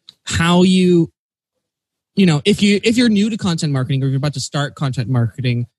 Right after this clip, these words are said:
what kind of content is really successful at, uh, sort of getting you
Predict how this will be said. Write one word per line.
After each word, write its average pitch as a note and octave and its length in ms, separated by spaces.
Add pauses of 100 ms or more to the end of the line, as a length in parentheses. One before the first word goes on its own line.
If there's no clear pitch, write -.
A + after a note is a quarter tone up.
(240)
what F3+ 200
kind F#3 280
of E3 100
content D3+ 520
is B2 180
really D#3 920
successful D#3 760
at, A#2+ 180 (140)
uh, C3 160
sort C#3+ 200
of B2+ 200
getting C#3+ 460
you B2 300